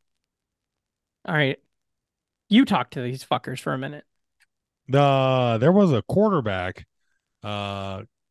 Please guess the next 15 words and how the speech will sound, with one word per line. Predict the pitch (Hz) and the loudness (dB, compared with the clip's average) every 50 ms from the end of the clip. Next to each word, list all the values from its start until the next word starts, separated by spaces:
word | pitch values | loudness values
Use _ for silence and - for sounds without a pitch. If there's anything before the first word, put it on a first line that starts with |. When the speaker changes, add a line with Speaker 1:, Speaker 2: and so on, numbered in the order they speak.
| _ _ _ _ _ | _ _ _ _ _
Speaker 2:
Mike | 117 113 117 131 151 175 - - _ _ | -8 -4 0 0 0 0 -2 -6 _ _
Kafka. | - - 151 175 180 - - 233 233 226 208 175 175 - | 0 2 2 0 0 2 4 4 6 6 4 2 -2 -4
I | - 147 | -6 -2
forget | 151 240 233 254 247 | 0 2 4 6 6
where | 233 226 214 | 8 8 8
he's | 180 156 | 8 8
at | 165 180 175 147 | 6 6 6 6
right | 139 139 135 | 4 4 4
now. | 131 139 127 | 4 4 4
I | 117 | 4
think | 120 143 139 | 4 4 2
he's | 131 110 | 2 2
an | 113 110 | 4 4
offensive | 113 117 117 - 123 110 98 - - _ | 4 4 4 2 0 0 -2 -6 -14 _
coordinator, | - - 127 120 110 101 95 95 92 92 92 | 0 2 4 4 4 2 0 -2 -2 -2 -4